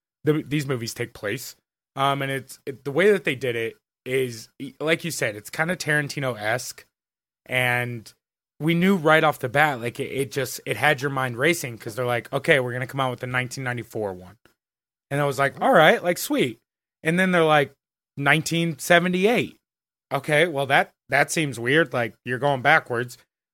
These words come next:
And then they go way backwards to sixteen sixty-six. So these are the three movies. But Netflix did something that I haven't seen anyone else do, in that they released three great movies week after week.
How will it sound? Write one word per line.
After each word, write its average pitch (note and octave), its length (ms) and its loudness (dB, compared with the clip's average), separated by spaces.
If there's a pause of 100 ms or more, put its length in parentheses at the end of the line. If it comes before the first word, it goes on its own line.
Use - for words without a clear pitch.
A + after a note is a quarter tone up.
(240)
And E3+ 140 2
then G3+ 120 4
they G#3+ 80 6
go D#3 160 6
way D3+ 340 4
backwards B2 680 -6
to C#3 100 -8
sixteen F3+ 600 -4
sixty-six. - 800 -6
So C3 140 -2
these D3+ 220 0
are D#3+ 60 2
the D3 80 -2
three D3 200 -2
movies. A#2+ 380 -6 (480)
But E3+ 260 4 (680)
Netflix G#3 800 0 (120)
did C#3+ 280 0
something B2+ 500 -4
that A#2 380 -4 (720)
I D3 100 4
haven't E3+ 200 4
seen F3 180 0
anyone D3+ 200 4
else B2+ 240 0
do, A#2 400 -2
in B2 600 -4
that B2+ 340 2
they C3 160 2
released D3+ 600 -2
three D3+ 600 -4 (600)
great C#3+ 360 -2
movies B2 580 -6
week B2+ 340 -8
after A#2 280 -2
week. G2 280 -16